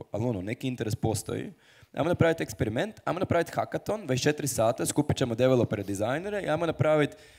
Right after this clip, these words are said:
neki onaj M V P kao minimalni potencijalni proizvod i objaviti jedan P R i da vidimo, ono, hoće se neko stvarno javit. I mi smo to napravili i nama se javilo pedeset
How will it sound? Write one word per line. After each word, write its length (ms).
neki 240
onaj 280
M 140
V 160
P 240
kao 360
minimalni 580
potencijalni 640
proizvod 480
i 880
objaviti 440
jedan 180
P 140
R 420
i 100
da 80
vidimo, 340
ono, 200
hoće 140
se 60
neko 160
stvarno 260
javit. 480
I 80
mi 80
smo 80
to 120
napravili 640
i 80
nama 260
se 160
javilo 360
pedeset 580